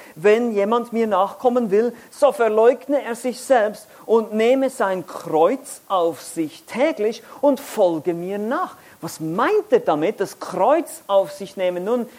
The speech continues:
wir denken heute vielleicht an einen Halsschmuck, aber damals war das Kreuz ein Tötungsinstrument.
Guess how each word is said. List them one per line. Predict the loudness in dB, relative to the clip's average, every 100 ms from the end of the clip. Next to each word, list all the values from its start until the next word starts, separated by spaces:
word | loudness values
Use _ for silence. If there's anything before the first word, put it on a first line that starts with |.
| -8
wir | -4
denken | -2 -4 -6 -4
heute | -2 0 -2
vielleicht | -2 -2 -2 -2
an | -4
einen | -2 2
Halsschmuck, | 4 2 -2 -10 -2 -2 -2 -12 -20 -8
aber | -2 0
damals | 2 2 2 0
war | -2 0
das | -4 -8
Kreuz | -4 2 2 2 -4 -20 -10
ein | -6 -6 -8
Tötungsinstrument. | 2 2 2 -2 -2 -2 -10 -8 -8 -8 -8 -6 -6 -8